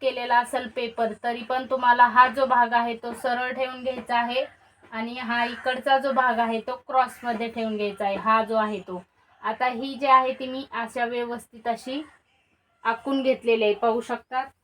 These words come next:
हे साईडला ठेवून देऊ ता आणि आपल्याला क्रॉस पट्टी जी आहे ती या साईडने इथे कट,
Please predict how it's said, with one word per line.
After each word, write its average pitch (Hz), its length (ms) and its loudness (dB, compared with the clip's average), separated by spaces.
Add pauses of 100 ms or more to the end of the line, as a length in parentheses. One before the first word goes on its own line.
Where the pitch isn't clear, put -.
(260)
हे 240 100 -2
साईडला 247 520 4
ठेवून 254 360 -2
देऊ 262 140 -2
ता 269 240 2 (380)
आणि 226 200 -2
आपल्याला 233 380 -2 (140)
क्रॉस 262 320 0
पट्टी 269 340 -8
जी 233 80 -2
आहे 226 220 0
ती 247 260 -8
या 247 140 2
साईडने 226 420 -2
इथे 233 280 -4
कट, 254 240 -6